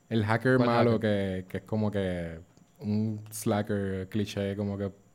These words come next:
Speaker 1: porquería de hacker.
Speaker 2: Sí, que todos los chistes que él tiraba eran malos.
Speaker 1: Él era, él lo,
Speaker 2: Para mí
Speaker 1: lo
Speaker 2: todos
Speaker 1: cogieron
Speaker 2: los chistes
Speaker 1: porque
Speaker 2: de él eran
Speaker 1: era,
Speaker 2: malísimos.
Speaker 1: exacto, él lo cogieron porque era el comedy relief.
Speaker 2: Pero que no funcionaba como comedy relief.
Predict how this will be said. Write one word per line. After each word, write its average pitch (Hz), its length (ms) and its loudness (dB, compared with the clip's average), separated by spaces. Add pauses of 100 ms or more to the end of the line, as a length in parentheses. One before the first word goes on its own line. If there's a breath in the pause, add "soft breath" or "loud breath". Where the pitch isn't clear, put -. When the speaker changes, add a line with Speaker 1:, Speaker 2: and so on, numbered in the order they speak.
(840 soft breath)
Speaker 1:
porquería 98 500 -2
de 98 100 -2
hacker. 90 340 -8 (540 loud breath)
Speaker 2:
Sí, 123 360 0 (180)
que 147 140 -2
todos 143 260 4
los 170 100 4
chistes - 280 -6
que - 80 -6
él 135 100 -6
tiraba 131 380 0
eran 123 160 0
malos. 110 400 0 (380 soft breath)
Speaker 1:
Él 110 180 2
era, 151 540 4 (120)
él 117 240 2
lo, 156 100 6
Speaker 2:
Para 120 100 4
mí 135 60 4
Speaker 1:
lo 147 60 4
Speaker 2:
todos - 20 -4
Speaker 1:
cogieron 165 300 6
Speaker 2:
los 156 60 4
chistes 139 60 -2 (100)
Speaker 1:
porque 107 60 -2
Speaker 2:
de 143 80 4
él 135 60 4
eran 120 140 4
Speaker 1:
era, 120 100 4
Speaker 2:
malísimos. 107 400 -2
Speaker 1:
exacto, 127 360 -2
él 117 100 4
lo 117 80 6
cogieron 160 240 4
porque 110 200 -2
era 110 100 4
el 135 80 2
comedy 165 300 2
relief. 170 500 0 (960 soft breath)
Speaker 2:
Pero 123 240 2
que 117 140 -2
no 110 100 -2
funcionaba 160 480 0
como 123 180 2
comedy 120 300 0
relief. 113 300 -2